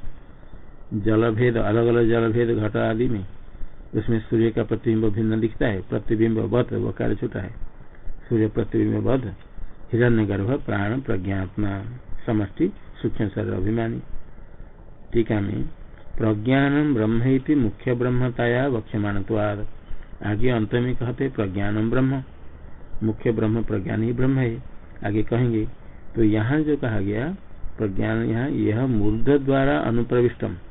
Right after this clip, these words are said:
मूर्ध द्वार में जो प्रविष्ट हुआ, प्रविष्ट तो सोपाधिक है, सम-, समष्टि लिंग शरीराभिमानी हिरण्यगर्भ प्राण प्रज्ञापादि शब्देश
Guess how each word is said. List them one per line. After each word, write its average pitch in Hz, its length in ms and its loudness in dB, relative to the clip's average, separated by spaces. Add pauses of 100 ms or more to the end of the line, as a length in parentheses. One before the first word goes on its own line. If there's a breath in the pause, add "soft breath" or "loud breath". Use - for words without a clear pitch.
(800)
मूर्ध 107 220 2
द्वार 113 300 4
में 110 160 4
जो 107 80 2
प्रविष्ट 107 400 -2
हुआ, 101 240 -2 (520)
प्रविष्ट 131 360 2
तो 127 140 0
सोपाधिक 123 540 2
है, 117 240 2 (580)
सम-, 117 500 0
समष्टि 123 460 0
लिंग 127 340 2
शरीराभिमानी 107 840 0 (920)
हिरण्यगर्भ 113 760 2
प्राण 113 380 2
प्रज्ञापादि 104 800 0
शब्देश 104 440 0